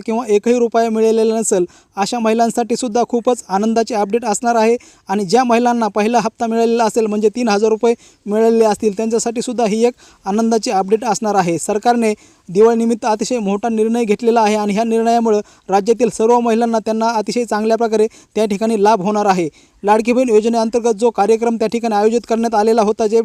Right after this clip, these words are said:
कामगारांचं किट वाटप कार्यक्रम होता, त्या किट वाटपाच्या कार्यक्रमामध्ये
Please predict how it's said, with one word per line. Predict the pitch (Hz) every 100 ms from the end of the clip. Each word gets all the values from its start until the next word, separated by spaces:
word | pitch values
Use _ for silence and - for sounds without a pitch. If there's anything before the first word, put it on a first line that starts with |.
| 220 - - _ _
कामगारांचं | 196 208 220 226 220 -
किट | 247
वाटप | 233 208 226 -
कार्यक्रम | 220 226 240
होता, | 220 214
त्या | 202 214
किट | 240 247
वाटपाच्या | 240 208 214 220 226
कार्यक्रमामध्ये | 226 226 233 233 226 202